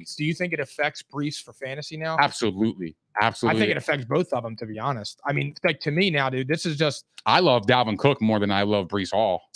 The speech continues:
Speaker 2: Me too, but I just think that, I just think, like, that's just a headache for me. 'Cause I
Speaker 1: Uh,
Speaker 2: don't think, I don't think it's that he's gonna dominate the touches.
Speaker 1: I'll say this. I think Breece Hall drops in, like, the R B twenty-five range.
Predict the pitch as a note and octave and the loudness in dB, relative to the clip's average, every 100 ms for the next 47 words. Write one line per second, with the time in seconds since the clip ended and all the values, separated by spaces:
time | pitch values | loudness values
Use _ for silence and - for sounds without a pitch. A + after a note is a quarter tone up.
0 | - _ - F#3 G3+ G#3+ G#3+ E3 D#3+ E3 | -20 _ -2 0 2 2 2 2 0 0
1 | D#3+ F3+ E3+ E3 D3+ D3+ E3 F3+ - F3 | -2 -2 -2 0 0 0 0 -2 -2 -2
2 | E3 D3 - D#3+ - F3 C#3+ B2 C#3 B2 | 0 -2 -2 -4 -2 -4 -4 -2 -2 -2
3 | - A2+ F#2+ F2+ _ _ _ _ _ _ | -8 -18 -20 _ _ _ _ _ _ _
4 | _ _ _ G3+ A3 G#3+ A3 A#3+ B3 B3 | _ _ _ 2 4 4 2 2 2 2
5 | F#3 A3+ A3+ A3+ G3 - F3 D#3+ E3 F3+ | 2 0 0 0 0 -2 0 2 2 0
6 | D#3+ B2+ D#3 E3+ D3 B2+ B2 - - B2+ | -2 0 0 2 0 -4 -6 -10 -12 -4
7 | D3 D3 G2 - - - _ - F#3 - | -2 -2 -6 -12 -14 -14 _ 0 2 2
8 | F3+ C#3+ F2 - - - _ _ _ - | 2 2 0 -6 -14 -18 _ _ _ -2
9 | C3+ - G#3 C#3+ D3 E3+ C3+ D3+ C#3 B2 | 0 2 0 0 2 2 2 2 2 2
10 | A2+ A#2 A2 B2 A2 G#2+ G#2 G#2 B2 C#3 | 0 0 -2 -2 0 -2 -2 -2 0 0
11 | B2+ C3+ C3 - B2+ B2 C3+ C3 C3+ C#3+ | 0 0 -2 -4 -6 -2 0 0 0 0
12 | C#3+ D3 - | -2 -4 -8